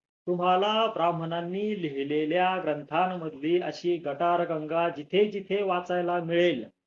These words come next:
त्याचा यथायोग्य प्रचार प्रसार करा. आपल्या मराठा बहुजन बंधू भगिनींना ब्राह्मणांची ही विकृती माहिती करून देण्यासाठी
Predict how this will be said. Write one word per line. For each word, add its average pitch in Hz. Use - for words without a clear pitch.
त्याचा 160
यथायोग्य 156
प्रचार 147
प्रसार 143
करा. 143
आपल्या 160
मराठा 151
बहुजन 151
बंधू 185
भगिनींना 160
ब्राह्मणांची 160
ही 175
विकृती 165
माहिती 156
करून 170
देण्यासाठी 156